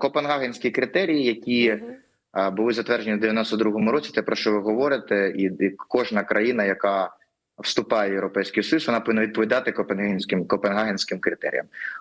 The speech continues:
Speaker 1: Власне, це політичні моменти, те, про що ви сказали, це верховенство права, е, це демократичний устрій, це вільні вибори, це, е, права людини. І сьогодні окремі держави, е, мають проблеми з цим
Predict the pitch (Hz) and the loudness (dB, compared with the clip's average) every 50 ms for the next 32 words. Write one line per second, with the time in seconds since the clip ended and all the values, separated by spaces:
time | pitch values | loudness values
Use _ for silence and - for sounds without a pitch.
0 | - - 127 147 147 151 151 131 - 143 - - 139 139 139 - 202 202 - 190 | -4 -2 0 0 0 0 0 2 0 0 2 2 2 2 2 0 0 0 2 2
1 | 165 160 151 147 143 139 135 135 110 127 120 104 110 - - 120 113 - - 113 | 2 2 2 0 0 0 0 0 0 0 -2 -2 -2 0 0 0 0 0 0 0
2 | 120 120 117 113 104 101 - - 104 98 101 - - - 120 135 151 156 - - | 2 2 2 0 0 -2 0 0 0 2 0 -2 0 2 2 2 0 0 -4 -6
3 | 131 117 - 117 117 113 110 107 101 95 95 - _ _ _ _ _ _ _ _ | -6 -2 0 0 2 2 0 0 -2 -4 -4 -8 _ _ _ _ _ _ _ _
4 | - 92 90 - - - - 110 107 104 104 104 101 101 101 95 92 - 110 113 | -4 -4 -4 -2 -2 0 2 2 4 4 2 2 2 2 0 0 0 -2 -2 -2
5 | 110 110 117 113 110 - 120 113 104 - - 98 95 90 90 - - - _ _ | 0 -2 -2 -2 0 0 -2 0 0 0 0 0 0 0 0 -4 -8 -16 _ _
6 | - - 135 143 143 - - 123 110 - - 110 107 120 120 123 113 107 98 113 | -2 0 0 2 2 0 0 0 0 2 2 2 2 4 2 4 2 2 2 2
7 | 127 123 117 113 110 98 - - 95 95 92 90 87 - - - - _ _ _ | 2 2 0 0 0 -2 -2 0 0 0 0 -2 -4 -6 -12 -20 -20 _ _ _
8 | _ - 90 87 87 87 - 110 117 117 123 123 110 107 104 101 113 120 127 139 | _ -2 0 0 0 2 0 0 2 2 2 2 2 0 -2 0 0 0 0 0
9 | 143 143 123 113 - - _ _ _ _ _ _ _ - - 98 - - 107 98 | -2 -6 -6 -8 -10 -16 _ _ _ _ _ _ _ -4 -4 -2 0 0 0 2
10 | 107 107 104 113 110 107 - 117 120 113 107 104 95 101 98 95 95 104 101 98 | 2 0 2 0 0 0 0 0 0 2 0 -2 0 -2 -2 0 0 0 2 0
11 | 92 87 87 87 - - - - - - 80 82 82 82 82 85 85 87 90 92 | 0 -2 -4 -6 -6 -8 -8 -6 -4 -2 -2 0 0 0 0 0 0 0 0 0
12 | 90 90 101 110 107 104 101 - - 127 131 139 180 202 190 147 117 - - - | 0 0 0 2 2 0 0 0 0 -2 0 0 0 0 0 -2 -4 -6 -6 -4
13 | - 87 80 80 80 | -4 -4 -4 -4 -10